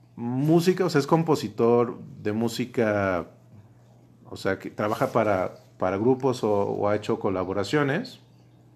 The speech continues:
También es productor. Ha compuesto temas para televisión, temas para videojuegos, temas para películas.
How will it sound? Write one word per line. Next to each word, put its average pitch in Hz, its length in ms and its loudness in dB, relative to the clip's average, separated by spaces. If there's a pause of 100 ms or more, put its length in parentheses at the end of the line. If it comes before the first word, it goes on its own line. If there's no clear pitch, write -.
(720)
También 120 260 0
es 127 120 0
productor. 131 680 4 (800)
Ha 120 180 0
compuesto 147 640 2 (480)
temas 160 320 2
para 123 260 4
televisión, 123 720 -2
temas 190 320 2
para 127 200 4
videojuegos, 101 680 -4 (540)
temas 196 380 0
para 104 240 2
películas. 104 560 -4